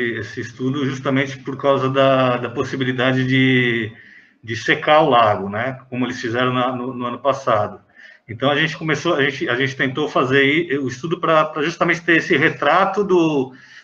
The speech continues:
da ictiofauna antes dessa intervenção no lago, né? É, então, quando a gente terminou as coletas em, em agosto de, do, de dois mil e dezenove, foi a época que realmente abriram as comportas pra drenar o lago por conta da, da barragem tá comprometida,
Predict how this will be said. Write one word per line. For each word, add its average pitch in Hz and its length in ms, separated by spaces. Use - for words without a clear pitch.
da 127 200
ictiofauna 147 680
antes 180 540
dessa 180 240
intervenção 170 680
no 190 60
lago, 110 480
né? 127 400
É, 98 800
então, 135 360
quando 139 200
a 131 40
gente - 180
terminou 156 880
as 120 160
coletas 131 600
em, 107 720
em 107 180
agosto 131 520
de, 113 100
do, 113 200
de 110 180
dois 107 200
mil 117 120
e - 20
dezenove, 120 460
foi 160 180
a 135 120
época 139 240
que 160 480
realmente 143 360
abriram 156 280
as 165 80
comportas 147 720
pra 147 320
drenar 139 480
o - 20
lago 135 320
por 135 160
conta 139 240
da, 135 300
da 127 100
barragem 127 420
tá 127 100
comprometida, 127 800